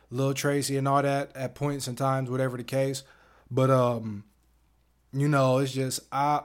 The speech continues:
I have my influence, my impact has been made.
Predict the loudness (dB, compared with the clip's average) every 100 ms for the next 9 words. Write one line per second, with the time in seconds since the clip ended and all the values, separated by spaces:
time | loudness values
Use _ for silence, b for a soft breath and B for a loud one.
0 | -4 -2 0 0 -2 -4 -4 -8 -6 -4
1 | -2 -4 -4 -6 -6 -10 -4 -4 -2 -2
2 | -2 -2 -6 -6 -4 -2 -2 -6